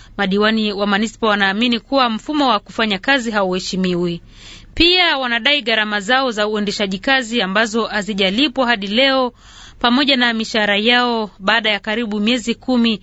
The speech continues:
ya huduma. Bunge lina sasa wanabunge mia tano kumi na tatu wa kitaifa badala ya mia tano, kinyume na katiba,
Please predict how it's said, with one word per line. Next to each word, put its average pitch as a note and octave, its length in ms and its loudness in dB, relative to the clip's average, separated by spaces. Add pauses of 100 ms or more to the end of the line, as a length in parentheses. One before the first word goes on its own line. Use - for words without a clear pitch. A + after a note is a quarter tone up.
(240)
ya F#3 120 -2
huduma. F3+ 600 -2 (1700)
Bunge G4 420 2
lina D4+ 260 2
sasa D4 320 0
wanabunge A#3 640 0
mia G#3+ 280 0
tano A#3+ 320 0
kumi B3 240 0
na G3+ 140 0
tatu B3+ 340 -2
wa G#3 80 -2
kitaifa A#3+ 760 0 (100)
badala G#3+ 420 0
ya G#3 180 -2
mia G3+ 260 -2
tano, C4 520 0 (300)
kinyume E4 380 2
na C4+ 140 0
katiba, C4 680 0